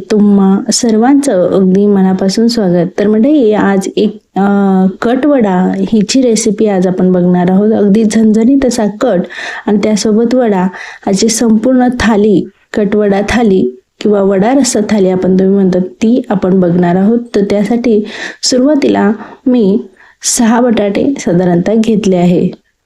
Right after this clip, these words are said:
हं? छोटे मीडियम साईजचे सहा बटाटे आहे. स्वच्छ पाण्यात धुवून आता हे मी शिजवून घेणार आहे. पाणी घालून घेतले पातेल्यात आणि त्यामध्ये घालून आता हे व्यवस्थित शिजवून घेणार आहे. शिजवून झाल्यानंतर त्याचे साल काढून घ्यायचे.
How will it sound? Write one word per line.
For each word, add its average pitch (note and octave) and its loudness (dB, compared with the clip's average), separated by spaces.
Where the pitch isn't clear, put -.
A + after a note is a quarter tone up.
हं? - 2
छोटे A#3+ 0
मीडियम A3+ 2
साईजचे A#3 0
सहा G#3+ 0
बटाटे F#3+ 0
आहे. G3+ 0
स्वच्छ A#3 -4
पाण्यात B3 0
धुवून A3 2
आता F#3 0
हे F#3+ 2
मी G#3 2
शिजवून G3+ 0
घेणार A3 2
आहे. G3 0
पाणी G3+ 0
घालून A#3 2
घेतले A3 0
पातेल्यात G3 0
आणि G#3 0
त्यामध्ये G3 2
घालून G#3+ 2
आता F#3+ -2
हे G#3 2
व्यवस्थित F#3 0
शिजवून G#3+ 2
घेणार D#3+ 2
आहे. D#3 2
शिजवून G#3+ 0
झाल्यानंतर A#3+ 2
त्याचे G3+ 0
साल G3+ 0
काढून F#3 0
घ्यायचे. G3 0